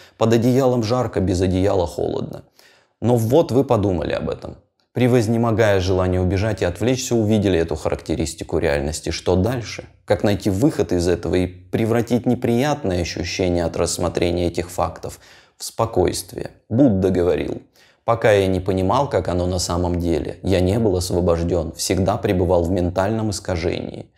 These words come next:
Я понял, как оно есть, опасность как опасность и спасение как спасение. Я смог заявить о выходе за пределы, о достижении освобождения от оков,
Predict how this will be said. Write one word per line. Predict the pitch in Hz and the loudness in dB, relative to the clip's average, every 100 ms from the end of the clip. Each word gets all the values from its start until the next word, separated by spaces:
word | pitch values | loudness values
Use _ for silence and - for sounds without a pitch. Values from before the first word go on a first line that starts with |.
| - - | -20 -6
Я | - 123 | 2 2
понял, | 127 165 120 92 | 4 2 2 2
как | 90 85 | -2 -2
оно | 90 90 | 0 2
есть, | 90 87 80 - - | 2 2 0 -6 -8
опасность | 98 - 110 - 110 - | -6 0 -2 -2 -6 -4
как | - 98 | -4 -2
опасность | 101 98 113 - 85 - | 0 0 -2 -2 -6 -4
и | - | -6
спасение | - 90 - 92 92 90 | -2 -4 0 0 2 2
как | 92 | 0
спасение. | 92 - 92 - 110 101 82 87 | -4 -4 -4 -2 -2 -2 -4 -2
Я | 87 | -2
смог | 87 110 113 | 0 2 2
заявить | 98 120 123 139 139 | 4 4 4 2 2
о | 92 | 0
выходе | 90 92 90 90 | 0 0 0 0
за | 87 | -2
пределы, | 90 87 87 92 87 92 - - _ | 0 -2 0 0 0 -2 -8 -16 _
о | |
достижении | 92 90 - 98 95 92 90 | 0 0 0 -2 0 2 0
освобождения | 90 95 92 90 92 101 104 85 | 0 2 2 2 0 -2 -2 -2
от | 85 | -4
оков, | 98 - 82 - | -8 -2 -4 -4